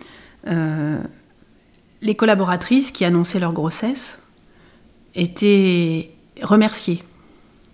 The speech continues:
Donc, tu te retrouvais non seulement enceinte, mais sans travail.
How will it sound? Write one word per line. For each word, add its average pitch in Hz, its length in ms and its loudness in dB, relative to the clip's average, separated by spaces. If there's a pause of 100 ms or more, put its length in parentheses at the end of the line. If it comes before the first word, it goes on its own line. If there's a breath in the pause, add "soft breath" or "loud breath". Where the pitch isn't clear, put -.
(240)
Donc, 190 160 -6
tu - 100 -8
te - 100 -6
retrouvais 190 760 2 (100)
non 202 140 4
seulement 196 320 4
enceinte, 214 480 4
mais 160 100 0
sans 214 160 -6
travail. 175 320 -2